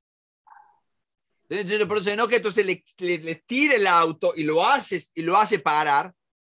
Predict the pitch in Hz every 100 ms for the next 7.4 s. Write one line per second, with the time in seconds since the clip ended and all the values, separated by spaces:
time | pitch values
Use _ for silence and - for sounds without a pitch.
0 | _ _ 160 185 180 175 165 156 247 247
1 | 175 - 156 247 254 143 170 214 _ _
2 | _ _ 143 - 156 156 214 254 208 175
3 | 196 160 180 190 _ - - - 214 -
4 | _ - - - 170 175 214 254 226 170
5 | 165 156 147 170 160 160 156 165 165 180
6 | 185 185 185 185 180 180 190 175 175 214
7 | 226 196 170